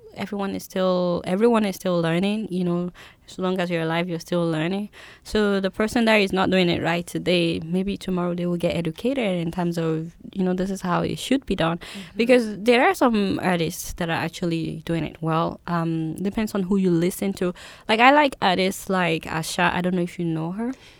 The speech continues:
Speaker 2: Asha, no. I, I don't
Speaker 1: She's
Speaker 2: know her.
Speaker 1: Nigerian.
Speaker 2: Okay.
Speaker 1: I
Speaker 2: We'll link
Speaker 1: like
Speaker 2: her below so that people
Speaker 1: <laughs>
Speaker 2: can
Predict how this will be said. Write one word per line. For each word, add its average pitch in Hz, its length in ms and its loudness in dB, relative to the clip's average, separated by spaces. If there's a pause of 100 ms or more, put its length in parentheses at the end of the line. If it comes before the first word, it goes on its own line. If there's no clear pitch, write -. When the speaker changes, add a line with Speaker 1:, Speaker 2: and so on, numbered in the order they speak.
(180)
Speaker 2:
Asha, 156 400 -18
no. 156 300 -16 (100)
I, 175 240 -18
I 175 60 -18
don't - 120 -16
Speaker 1:
She's 185 200 -6
Speaker 2:
know 156 60 -14
her. 180 80 -6
Speaker 1:
Nigerian. 170 480 -6
Speaker 2:
Okay. 170 240 -12 (600)
Speaker 1:
I 220 140 4
Speaker 2:
We'll 208 100 4
link 202 320 4
Speaker 1:
like 190 100 -2
Speaker 2:
her 165 180 -4 (180)
below 180 360 -4
so 294 140 6
that 262 240 4
people 311 200 4
Speaker 1:
<laughs> 185 100 -14
Speaker 2:
can - 0 -